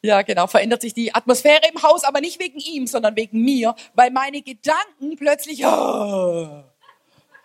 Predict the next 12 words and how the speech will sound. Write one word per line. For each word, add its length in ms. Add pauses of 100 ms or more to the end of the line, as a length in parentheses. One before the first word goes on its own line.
(260)
Weißt 180
du, 40
was 60
ich 140
gar 240
nicht 140
leiden 340
kann, 160
ist 140
viele 260
Sachen 340
anprobieren. 720